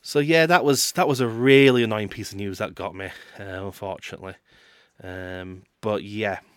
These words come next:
that's, no, I can't do aught about that for sure. <laughs> But what I can do, uh, something about is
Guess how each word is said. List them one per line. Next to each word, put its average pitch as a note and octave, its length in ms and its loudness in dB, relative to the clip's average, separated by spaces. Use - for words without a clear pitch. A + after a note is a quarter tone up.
that's, - 320 -16
no, G#2 80 -12
I G#2 60 -12
can't B2 200 -2
do B2 120 -4
aught C3+ 60 -2
about C3 220 -6
that E3 240 -8
for - 100 -20
sure. C3+ 260 -6
<laughs> - 80 -10
But C3+ 100 2
what C3+ 200 4
I - 40 -14
can F3+ 220 4
do, A#2+ 320 2
uh, G2+ 80 -2
something G2+ 300 -6
about F#2+ 260 -2
is G2 160 -4